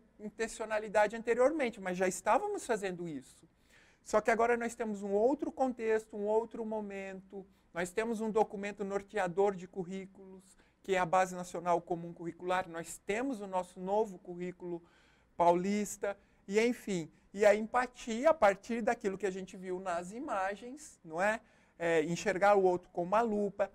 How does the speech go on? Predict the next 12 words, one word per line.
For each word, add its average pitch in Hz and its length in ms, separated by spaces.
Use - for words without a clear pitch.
pensar 240 520
na 202 160
diversidade, 180 880
que 196 140
também 190 400
já 240 100
foi 185 220
colocado 175 600
aqui 196 480
como 160 520
um 170 240
dos, 160 260